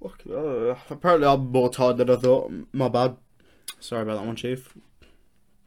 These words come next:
Am I even allowed to swear on podcasts? I don't know. Well, you know what? There's songs that allow swearing on Spotify, so I don't know why that wouldn't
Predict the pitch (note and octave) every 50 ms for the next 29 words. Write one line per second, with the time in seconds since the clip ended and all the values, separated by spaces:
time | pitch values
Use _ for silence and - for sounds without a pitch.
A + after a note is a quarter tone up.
0 | _ _ _ _ _ _ _ _ _ _ _ _ _ _ _ _ - - - -
1 | - _ _ - B2+ D#3+ G#3 B3+ C4 A#3+ G#3 D#3 C3 A2+ G#2+ G2+ G#2+ A2+ A#2 A#2
2 | - A2+ - - B2 A#2 A#2 A#2 A#2 A2+ B2 A#2+ A#2 - B2+ C3 C3 - - -
3 | - - - _ _ _ _ _ _ - _ _ _ _ _ _ _ _ _ _
4 | _ _ _ _ _ _ _ _ _ _ _ _ _ _ - - - _ _ -
5 | - - - - - - - - - - - - - - - - - - - -
6 | - - - - - - - - - _ _ - - - - - _ _ _ _
7 | _ _ _ _ - G#3+ B3 C#4 C#4 C4+ C4 F#3 - - - C4 C4+ C4+ C#4+ C4
8 | E3+ - - E3+ - - - A3 A3+ G#3+ - F#3+ A2+ D3 C3+ A#2+ A#2+ C3 C#3+ C#3+
9 | C#3 - A#2 G2+ G2 G2 G#2 G#2 G2+ - - - - - - - F#2+ G2+ A2 -
10 | - B2 A#2+ B2 A#2 A#2+ C3+ C3+ C3+ C#3+ D3 C3+ A2+ G#2 G#2 G2 G2 - G2+ G2+
11 | - - - F2+ -